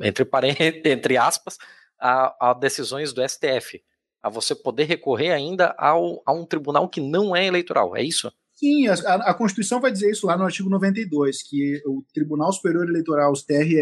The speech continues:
Speaker 2: Es e os juízes eleitorais são órgãos do Poder Judiciário, e, e isso nos basta.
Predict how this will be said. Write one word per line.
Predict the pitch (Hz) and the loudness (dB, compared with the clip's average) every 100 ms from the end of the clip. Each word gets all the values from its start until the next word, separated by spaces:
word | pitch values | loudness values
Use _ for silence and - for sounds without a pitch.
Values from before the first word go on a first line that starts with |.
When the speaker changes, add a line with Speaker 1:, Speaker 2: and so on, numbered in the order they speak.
| 147 | 2
Speaker 2:
Es | 131 - - | -2 -8 -4
e | 143 | 0
os | 139 | 0
juízes | 147 165 | 0 0
eleitorais | 175 156 151 151 147 160 185 - | 0 0 0 2 2 2 -2 -8
são | - 208 214 | -2 2 4
órgãos | 196 202 214 202 | 4 4 4 2
do | 196 | 2
Poder | 208 196 196 | 2 2 0
Judiciário, | 196 202 - 196 165 156 _ - | -4 -6 -2 0 0 -4 _ -4
e, | 156 160 160 160 | -2 0 -2 -4
e | 156 160 | -2 0
isso | 160 185 | 0 2
nos | 185 | -2
basta. | 185 190 175 - | 2 2 2 -2